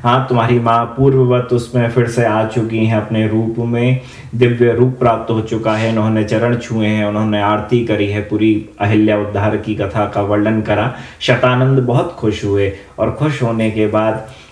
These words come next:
हाँ, भगवान श्री राम की तरफ मुड़ के उनको प्रणाम करके बोलते हैं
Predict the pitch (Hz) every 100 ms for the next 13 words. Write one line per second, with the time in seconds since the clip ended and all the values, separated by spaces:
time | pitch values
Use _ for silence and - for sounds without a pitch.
0 | - 123 131 127 - - - 113 117 123
1 | 131 127 127 120 113 127 131 131 117 110
2 | - 113 107 117 110 107 101 107 104 110
3 | 117 107 104 104 101 101 98 110 107 110
4 | 107